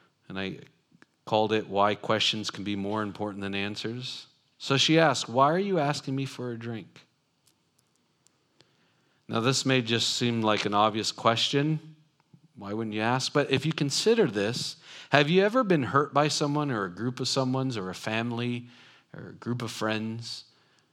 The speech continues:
Have you ever been hurt by them or your family's been hurt with them and you wanted nothing to do with them?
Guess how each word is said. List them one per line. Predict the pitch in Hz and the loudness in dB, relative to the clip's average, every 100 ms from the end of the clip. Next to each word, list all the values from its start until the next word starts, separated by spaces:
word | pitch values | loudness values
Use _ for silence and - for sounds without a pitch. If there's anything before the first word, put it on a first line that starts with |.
| _ | _
Have | 95 110 | -8 -2
you | 131 | -2
ever | 143 | -2
been | 131 123 | -2 -2
hurt | 101 127 120 | -2 -6 0
by | 120 | -2
them | 117 120 120 131 131 _ _ _ _ | 0 -2 -4 -6 -10 _ _ _ _
or | 92 | -10
your | 87 | -8
family's | - 104 110 117 | -4 -2 0 -2
been | 104 104 | -4 -6
hurt | 113 110 | -6 -6
with | 113 - | -10 -6
them | 110 113 117 117 _ _ _ _ _ _ _ - - | -6 -6 -8 -12 _ _ _ _ _ _ _ -12 -8
and | 101 | -6
you | 98 | -4
wanted | 101 107 101 | -4 -4 -4
nothing | 95 104 - 110 | -4 -6 -6 -8
to | 92 | -6
do | 104 104 | -6 -6
with | 104 | -8
them? | 107 110 | -8 -8